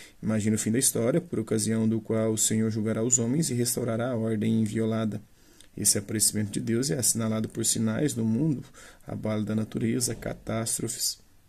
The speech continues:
Tal gênero literário recorre frequentemente a símbolos e imagens que devem ser interpretados segundo cris-,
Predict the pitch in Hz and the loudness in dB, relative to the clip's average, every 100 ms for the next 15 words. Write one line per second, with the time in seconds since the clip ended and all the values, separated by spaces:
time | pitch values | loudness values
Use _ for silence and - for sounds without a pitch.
0 | - - - - - - - - - - | -20 -20 -20 -20 -20 -18 -16 -18 -20 -6
1 | 110 107 110 107 110 113 127 127 120 190 | -2 2 4 6 6 4 4 4 2 0
2 | 131 117 117 110 117 107 120 117 120 - | -2 -2 -2 0 -2 0 0 0 0 0
3 | 180 - 165 139 113 110 110 113 123 - | 4 4 4 2 2 2 2 0 -2 -2
4 | 165 170 127 - 120 117 131 117 120 113 | 0 2 2 2 2 2 2 0 -2 -2
5 | - 110 - 107 - - 151 - 120 - | -2 -4 -4 -2 0 0 -2 -2 -2 -2